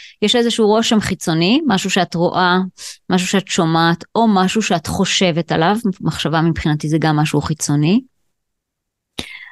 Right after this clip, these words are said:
הרושם הזה נכנס לתוך הגוף שלך, והגוף מייצר איזושהי תגובה ש-, שיוצרת תחושה,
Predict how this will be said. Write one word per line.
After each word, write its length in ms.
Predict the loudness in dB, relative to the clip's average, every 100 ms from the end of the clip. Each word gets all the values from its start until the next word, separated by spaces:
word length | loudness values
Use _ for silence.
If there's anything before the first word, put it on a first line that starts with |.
| -20 -12 -4
הרושם 440 | 0 0 0 2
הזה 120 | 2
נכנס 340 | 2 2 0 0
לתוך 260 | -2 0
הגוף 320 | 0 0 -2
שלך, 500 | 0 0 0 -2 -8 -10 _ _ _ _ _ _ _ _ _ _ _ _ _ _ _ _ _ _ _
והגוף 640 | -2 2 2 2 2 0 0
מייצר 460 | 0 0 0 0 0 -2
איזושהי 460 | -2 0 2 0 0
תגובה 640 | -4 -4 -2 -2 0 2 2 0 _ _ _ _ _ _ _ _ _ _ _ _ _
ש-, 180 | -2 2 2 0 _ -8
שיוצרת 540 | -2 0 0 0 0
תחושה, 360 | -2 -4 0